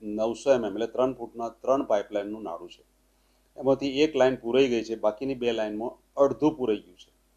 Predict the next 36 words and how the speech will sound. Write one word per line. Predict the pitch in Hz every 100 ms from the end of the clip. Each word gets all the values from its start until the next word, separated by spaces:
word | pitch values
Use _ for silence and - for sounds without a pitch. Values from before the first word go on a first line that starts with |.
| _ _ _ -
અને | 127 131
જો | - 139 165
એ | 165 160 160 _ _
બદલી | 120 120 156 165 95 - _ _ _ -
અને | 135 139
બારસો | 113 113 -
એમએમની | 147 139 135 135
બે | 117 127
લાઇન | 131 123
કરવામાં | 113 110 110 98 104
આવે | 123 120 85 _ _ _ _ _ _
તો | 127 131
અલીપુરા | 135 131 143 170 160 147
તો | 143
ચોક્કસ | 139 - 143 - 175 - - - 135
ઉગરી | 139 151
જશે. | 120 107 98
એમાં | 101 127 -
કદી | 139 139 170
પાણી | 170 123 123
આવવાનું | 110 104 117 107
નથી. | - 87
એ | 113
મારી | 113 131
ગેરંટી | 135 120 110 110 110
એટલા | 113 135
વાસ્તે | 117 - 104
છે | 117 _ _ _ _ -
કે |
ભર | 113 - 120 135 170 165 - -
ચોમાસામાં | 131 135 139 139 135 135
હું | 127 113
જાતે | 110 110 131
સર્વે | - 104 107
કરેલી | 95 87 87
છે | 95